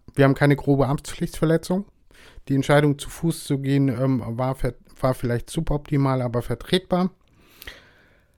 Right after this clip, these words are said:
Und die Kausalität zwischen dem Zeitverzug und dem Hirnschaden konnte nicht, äh, bewiesen werden durch die Kläger. Und wir hatten keine Beweislastumkehr,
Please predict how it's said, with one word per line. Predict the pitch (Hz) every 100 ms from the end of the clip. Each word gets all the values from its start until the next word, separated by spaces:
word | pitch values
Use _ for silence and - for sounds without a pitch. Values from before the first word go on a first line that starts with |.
| _ _
Und | 156 147 147 147 147
die | 135 135 139
Kausalität | 143 143 139 131 127 - 147 151 - 127
zwischen | - 131 135 135 131 127 123 113
dem | 120 123 120 113
Zeitverzug | - - 170 - 139 - - 175 214 - - - _ _
und | - 135
dem | 127
Hirnschaden | 123 156 160 147 143 139 139 139 - _ _ _ _
konnte | - 127 120 127 123 120 - _ _ _ _ _
nicht, | 113 123 127 120 - -
äh, | - 123 120 104 95 _ _ _
bewiesen | - 123 123 170 165
werden | 143 139 139
durch | 131 127
die | -
Kläger. | 117 - 117 117 113 - - - _ -
Und | - 113 113 -
wir | - 107
hatten | 113 113
keine | 135 131
Beweislastumkehr, | 120 113 110 113 113 104 - 107 98 104 101